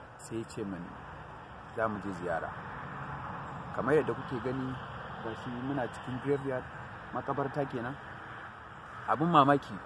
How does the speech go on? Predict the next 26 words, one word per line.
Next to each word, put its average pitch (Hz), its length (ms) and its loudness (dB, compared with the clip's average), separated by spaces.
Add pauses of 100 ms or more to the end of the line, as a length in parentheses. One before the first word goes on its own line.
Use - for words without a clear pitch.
(340)
abin 139 200 2
da 131 120 2
zai 143 100 4
baka 143 280 6
sha'awa 107 400 4
shine, 113 300 -4 (760)
shin 165 260 0
tambayar 139 400 4
da 123 80 2
za 143 140 6
ka 131 120 -4
yi, 107 60 -2
dan 123 240 0
uwa, 123 160 -2 (1040)
yaushe 156 320 4
ne 180 220 2
last 190 340 8 (1000)
ka 147 100 2
je 147 160 4
ziyara 120 320 8
makabarta? 98 540 -2 (1800)
Yaushe 139 280 4
ne 170 180 8
last 156 480 8 (200)
wani 160 260 8
dan 156 200 6